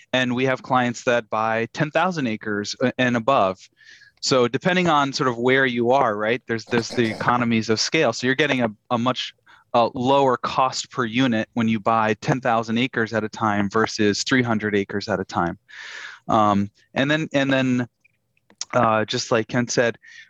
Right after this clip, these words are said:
we, uh, every time a project is pushed, um, that just kind of, uh, comes off of your balance. Um, something interesting that we just, uh, uh, released is,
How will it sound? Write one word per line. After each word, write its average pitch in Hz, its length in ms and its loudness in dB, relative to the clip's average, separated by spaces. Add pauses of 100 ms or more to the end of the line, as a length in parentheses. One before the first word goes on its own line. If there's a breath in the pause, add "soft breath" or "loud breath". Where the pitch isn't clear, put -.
(120)
we, 123 360 2
uh, 107 320 2 (280)
every 131 300 0
time 127 300 -2
a 117 60 -2
project 123 640 -2
is 110 120 -6
pushed, - 640 0 (360 soft breath)
um, 120 280 2
that 120 180 0
just - 180 -8
kind 123 240 -2
of, 107 260 -4 (120)
uh, 117 80 -4
comes 131 360 -2
off 127 300 2
of 113 160 -6
your 107 140 -2
balance. 107 640 -2 (540 loud breath)
Um, 110 420 2
something 175 340 0
interesting 156 360 0
that 131 140 2
we 123 120 -4
just, 139 540 -2
uh, 113 420 2 (640)
uh, 117 340 0
released 127 520 2
is, 120 200 0